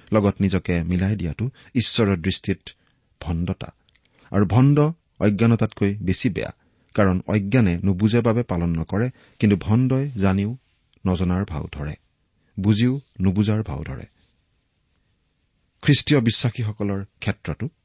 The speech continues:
অন্তৰৰ সত্যতাক স্বীকাৰ নকৰি মানুহক দেখুৱাবলৈ গীৰ্জালৈ যোৱা, দান দিয়া ইত্যাদি ভণ্ডতা আৰু অসাৰতা আছে। ঈশ্বৰৰ ওচৰত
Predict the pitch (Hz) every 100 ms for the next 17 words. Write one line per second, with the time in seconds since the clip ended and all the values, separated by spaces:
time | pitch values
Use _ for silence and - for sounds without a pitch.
0 | _ _ _ _ _ 113 123 127 143 143
1 | 151 - - 117 - 123 120 - _ _
2 | _ - - - 104 101 - 95 95 104
3 | 87 90 - _ _ _ - 107 131 139
4 | 143 _ _ _ - 107 127 120 117 113
5 | 113 _ - 92 104 90 110 104 90 98
6 | 92 - _ _ _ - 92 107 104 107
7 | 104 104 - 92 95 - _ _ - -
8 | 107 101 107 120 147 _ _ 101 98 -
9 | - 90 90 92 - - 95 - _ _
10 | _ _ - 139 - 165 - - 135 131